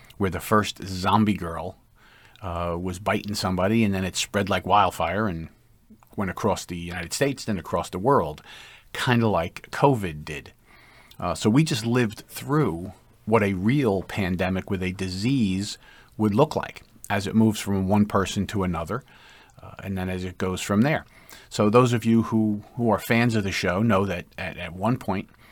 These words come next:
they ended up at the C D C, the Center for Disease Control in,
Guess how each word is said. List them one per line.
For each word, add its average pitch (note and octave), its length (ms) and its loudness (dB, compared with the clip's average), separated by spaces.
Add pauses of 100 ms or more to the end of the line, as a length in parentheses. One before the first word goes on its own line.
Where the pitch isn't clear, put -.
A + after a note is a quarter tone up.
(280)
they - 160 2
ended G#2+ 240 4
up G2+ 220 0
at F#2+ 140 -4
the G2+ 60 -6
C A#2+ 220 2
D A2 140 4
C, G#2+ 240 0
the E2 100 -8
Center A#2 320 2
for A2 140 -2
Disease G#2+ 400 -2
Control F2 520 -4 (200)
in, F2+ 400 -6